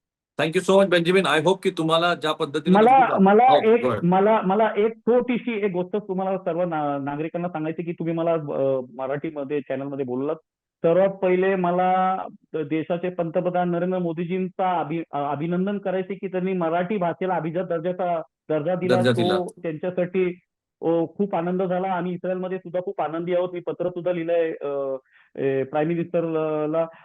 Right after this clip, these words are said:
Speaker 2: मला खूप आनंद झाला या गोष्टीचा की आज, अ, मराठी आपण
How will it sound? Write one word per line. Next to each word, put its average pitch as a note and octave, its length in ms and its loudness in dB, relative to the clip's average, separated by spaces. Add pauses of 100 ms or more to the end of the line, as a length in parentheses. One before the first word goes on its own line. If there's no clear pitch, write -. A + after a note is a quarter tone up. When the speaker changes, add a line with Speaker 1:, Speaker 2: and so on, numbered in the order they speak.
Speaker 2:
मला F3+ 480 0
खूप F3+ 200 -6
आनंद F3 320 -2
झाला F#3 260 -2
या F#3 140 -2
गोष्टीचा F3+ 400 -6
की F#3 280 -6 (340)
आज, F3+ 220 2
अ, E3+ 320 -2 (180)
मराठी D#3+ 380 0
आपण F#3 300 -2